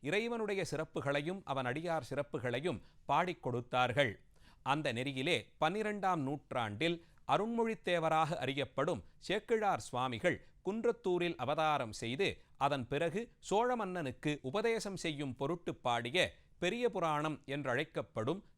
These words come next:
திருத்தொண்டர் புராணம் மிகவும் சிறப்புற்று விளங்கியது. இப்படித்தான் அருளாளர்கள் பாடிய பாடல்களின் தொகுப்பாக பன்னிரு திருமுறைகள் என்று ஞான நூல் தொகுப்பு ஒன்றை நாம் கொண்டு வருகிறோம்.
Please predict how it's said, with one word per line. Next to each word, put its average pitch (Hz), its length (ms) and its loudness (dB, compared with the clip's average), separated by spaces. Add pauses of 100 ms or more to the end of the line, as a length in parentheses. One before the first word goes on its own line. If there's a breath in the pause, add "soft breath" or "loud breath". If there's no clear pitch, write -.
(100)
திருத்தொண்டர் 214 680 0
புராணம் 143 500 0 (120)
மிகவும் 185 460 0
சிறப்புற்று 165 480 -2
விளங்கியது. 123 720 0 (360 soft breath)
இப்படித்தான் 135 840 0
அருளாளர்கள் 175 720 2
பாடிய 143 380 0
பாடல்களின் 156 640 0
தொகுப்பாக 131 800 0 (260 loud breath)
பன்னிரு 226 480 2
திருமுறைகள் 156 640 0 (120)
என்று 117 480 -2 (140 soft breath)
ஞான 165 420 0
நூல் 165 300 0
தொகுப்பு 170 480 0
ஒன்றை 127 480 -2
நாம் 123 340 -4
கொண்டு 135 260 -2
வருகிறோம். 123 640 2